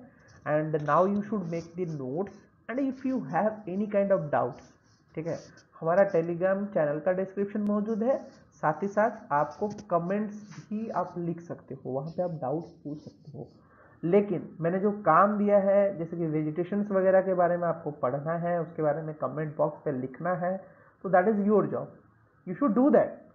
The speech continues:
आप ढूंढो कौन से कंट्रीज में कौन सा वेजिटेशन मिलता है और उसको comment box पे type करो, आप ही का रिवीजन होगा,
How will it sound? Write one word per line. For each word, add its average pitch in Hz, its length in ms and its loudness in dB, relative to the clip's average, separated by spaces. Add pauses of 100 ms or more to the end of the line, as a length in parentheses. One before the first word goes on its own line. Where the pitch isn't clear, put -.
(200)
आप 160 260 -4
ढूंढो 190 260 4 (280)
कौन 185 200 4
से 214 100 -4
कंट्रीज 196 400 -2
में 202 100 -6
कौन 170 200 -2
सा 180 120 -4
वेजिटेशन 165 440 -6
मिलता 143 340 -4
है 202 160 2 (420)
और 214 60 0
उसको 220 180 -4
comment 208 360 0
box 214 240 0
पे 240 60 -4
type 208 380 0
करो, 165 100 -2
आप - 320 0
ही 269 60 -4
का 262 80 2
रिवीजन 160 420 -4
होगा, 90 260 -14